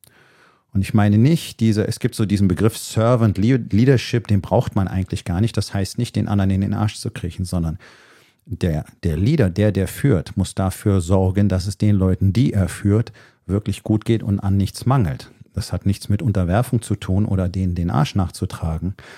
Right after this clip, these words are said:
Aber immerhin möchte er, dass diese Menschen für ihn etwas tun, nicht wahr? Das ist Führung.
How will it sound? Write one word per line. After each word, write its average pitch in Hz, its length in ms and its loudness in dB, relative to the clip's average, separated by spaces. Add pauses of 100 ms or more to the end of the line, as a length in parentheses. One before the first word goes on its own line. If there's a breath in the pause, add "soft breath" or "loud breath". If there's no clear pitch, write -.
(260 loud breath)
Aber - 180 2
immerhin 110 360 4
möchte 101 280 2
er, 120 420 2
dass 104 220 -2
diese 117 180 -2
Menschen 107 320 2
für - 140 -2
ihn 123 220 2
etwas 101 320 -2
tun, 113 240 2
nicht 82 180 -4
wahr? 120 240 2 (460 loud breath)
Das 113 240 2
ist 110 120 -6
Führung. 113 440 0